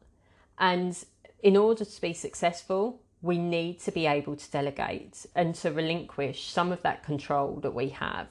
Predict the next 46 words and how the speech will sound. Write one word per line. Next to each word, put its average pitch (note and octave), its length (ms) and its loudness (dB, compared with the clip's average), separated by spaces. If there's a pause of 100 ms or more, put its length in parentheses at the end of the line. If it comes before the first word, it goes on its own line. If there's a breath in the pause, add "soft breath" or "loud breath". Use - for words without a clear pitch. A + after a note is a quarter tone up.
(580 soft breath)
So - 120 2
if D#3+ 140 2
you're F#3 100 6
not A3+ 240 4
delegating, G#3 880 2 (520 soft breath)
then E3+ 180 4
you E3 180 -4
really E3+ 440 0
need D#3 280 -2
to - 100 -18
be D#3 100 -2
looking D3 320 -2
at - 80 -8
that - 240 -4 (260)
as F#3 200 4
a F3 40 2
matter D#3+ 380 -4
of C#3+ 100 -6
urgency. - 800 -8 (680)
So - 160 -2
look F#3 280 4
at A3+ 80 2
what A3 120 2
you're F3 140 2
doing D3+ 480 0 (240 loud breath)
and D#3 200 0
look E3 180 -2
at - 80 -4
what C#3+ 120 -4
someone C#3 300 -2
else C#3 300 -4
can C#3+ 340 -2
do C3+ 180 -2
for - 260 -4
you, G2+ 320 -6 (180)
so - 160 0
you F#3 300 4
can G#3 180 -4
get F3 200 0
back - 280 0
to - 100 -12
concentrating C#3 1040 -6 (240 loud breath)
on D3 240 4
what's - 280 0
going D#3 380 2
to, D3+ 160 -12